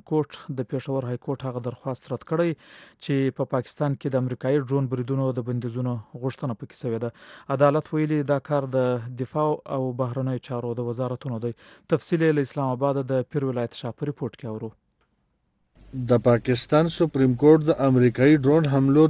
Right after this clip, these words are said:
Speaker 2: د ودرولو په اړه خواست رد کړی دی. مطبوعاتي ریپورټونو تر مخه دا خواست د راجا سکلین نومیتن لخوا اعلی عدالت ته ورکړی شوی و، چې پکې د پیښور های کورټ لخوا مرکزي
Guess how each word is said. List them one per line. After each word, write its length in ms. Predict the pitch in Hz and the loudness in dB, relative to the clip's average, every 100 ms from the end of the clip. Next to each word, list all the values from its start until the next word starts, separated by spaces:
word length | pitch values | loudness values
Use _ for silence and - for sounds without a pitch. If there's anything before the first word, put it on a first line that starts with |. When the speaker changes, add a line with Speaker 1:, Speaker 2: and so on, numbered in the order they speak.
| 156 | 6
Speaker 2:
د 100 | 127 | 2
ودرولو 500 | 127 120 127 156 160 143 | 2 6 6 6 6 4
په 120 | 139 | 4
اړه 200 | 156 139 - | 4 4 4
خواست 340 | 151 - 123 | 2 2 0
رد 180 | 123 - | 0 2
کړی 280 | 127 127 123 127 | 2 4 4 6
دی. 160 | 131 120 - - - 117 | 6 4 0 -20 -6 -4
مطبوعاتي 600 | 113 113 120 120 110 127 | -4 0 4 4 2 2
ریپورټونو 560 | 131 120 120 117 131 127 123 | 0 2 -2 -2 -4 -2 2
تر 140 | 127 123 | 2 2
مخه 220 | 123 131 120 | 0 0 2
دا 80 | 131 123 | 2 4
خواست 280 | 131 127 | 2 4
د 80 | 127 123 | 2 4
راجا 260 | 117 117 113 | 4 0 0
سکلین 440 | 117 110 139 151 147 | -2 0 0 0 0
نومیتن 440 | 131 123 135 139 | 0 2 2 2
لخوا 260 | 139 120 135 107 120 | 0 2 0 2 2
اعلی 180 | 123 147 139 | 4 4 4
عدالت 440 | 127 123 127 123 131 | 4 4 2 2 2
ته 40 | 127 | 4
ورکړی 360 | 123 120 127 123 | 2 2 0 2
شوی 280 | 131 127 127 | 0 4 4
و، 120 | 127 127 117 - - | 6 4 2 -4 -10
چې 80 | 131 127 | -8 -2
پکې 360 | 131 123 165 165 | -2 2 4 4
د 100 | 160 | 4
پیښور 440 | 147 120 131 151 156 | 0 2 4 6 6
های 160 | 147 135 139 | 4 4 4
کورټ 240 | 151 147 | 2 2
لخوا 240 | 156 160 160 156 | 0 2 2 2
مرکزي 420 | 135 135 127 | 2 0 2